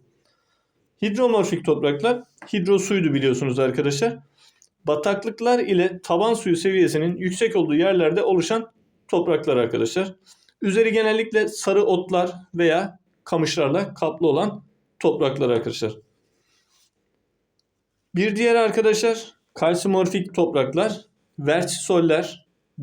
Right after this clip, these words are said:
dönen toprak adına da, adı da veriliyor arkadaşlar. Eski göl tabanlarındaki kirli kireçli depolar üzerinde oluşur arkadaşlar. Yaz mevsiminde yüzeyinde derin çatlaklar meydana gelir. Kurak dönemde derin çatlaklar meydana geliyor.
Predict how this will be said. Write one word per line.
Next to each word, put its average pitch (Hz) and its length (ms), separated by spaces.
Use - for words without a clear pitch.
dönen 196 340
toprak 185 380
adına 165 320
da, - 260
adı 160 220
da 139 120
veriliyor 120 480
arkadaşlar. 131 480
Eski 165 320
göl 226 200
tabanlarındaki 175 880
kirli 202 320
kireçli 185 360
depolar 180 360
üzerinde 165 300
oluşur 139 460
arkadaşlar. 123 540
Yaz 196 320
mevsiminde 185 480
yüzeyinde 175 640
derin 175 260
çatlaklar 165 580
meydana 123 340
gelir. 123 400
Kurak 143 320
dönemde 135 500
derin 156 200
çatlaklar 160 500
meydana 175 320
geliyor. 175 300